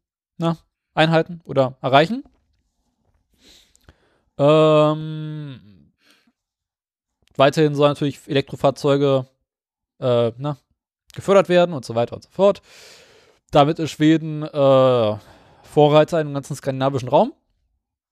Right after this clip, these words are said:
Abgesehen von Norwegen, die ab zweitausendfünfundzwanzig bereits beschlossen haben, keine Verbrennungsmotoren mehr zuzulassen. Ähm,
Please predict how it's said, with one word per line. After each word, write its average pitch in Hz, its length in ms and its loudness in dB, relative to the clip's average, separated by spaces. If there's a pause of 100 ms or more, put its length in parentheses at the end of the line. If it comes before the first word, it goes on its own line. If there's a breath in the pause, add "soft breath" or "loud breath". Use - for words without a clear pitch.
(300)
Abgesehen 147 360 0
von 131 140 -4
Norwegen, 180 840 0
die 127 240 -2
ab - 180 -2
zweitausendfünfundzwanzig 120 840 -2
bereits 160 200 2
beschlossen 160 420 -2
haben, 147 340 -2 (500 soft breath)
keine 151 160 4
Verbrennungsmotoren 143 560 0
mehr 147 120 0
zuzulassen. 165 500 -2 (1900 soft breath)
Ähm, 139 1500 0